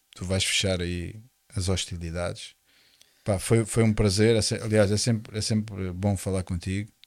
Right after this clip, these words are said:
Tu tens muita coisa para dizer e para contar. Eu sei que eles depois vão meter aí na, no episódio, vão meter aí um, um vídeo desse momento que tu falaste lá em, em Itália,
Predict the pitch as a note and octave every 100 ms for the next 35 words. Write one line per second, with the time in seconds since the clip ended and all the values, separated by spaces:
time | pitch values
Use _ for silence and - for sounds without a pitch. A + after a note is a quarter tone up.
0 | _ _ _ _ _ _ - F#2 G2 F#2
1 | F#2+ G#2 A2 A2+ G#2+ G2 G#2+ G2 G2 F#2+
2 | F#2 F#2+ F#2+ F#2+ F2 F#2 G2 F#2+ F#2+ -
3 | F2 F2+ F#2 G#2 - _ - - _ -
4 | G2+ - G2+ A2+ G#2+ - A2+ G#2 A2 G2+
5 | G#2+ G#2 G#2 G#2+ G#2+ G#2 G2+ F#2+ F#2+ G2
6 | G2+ G#2+ _ _ _ A#2 A2+ - - _
7 | G2+ G2+ G2+ G2+ G2 G2 F#2+ G2+ G2 G2+
8 | G2 G2 G2 F#2 F#2 F2+ F2+ G2 F#2+ F#2
9 | F2+ - _ _ - G#2 - G#2 G2+ G2+
10 | G#2 F#2+ - - _ _ _ _ _ _
11 | - G#2+ G2+ - G2+ G2 F#2+ G#2 F#2+ F2+
12 | F2+ F2 F2+ F2+ F2+ G2 G2+ G2+ G#2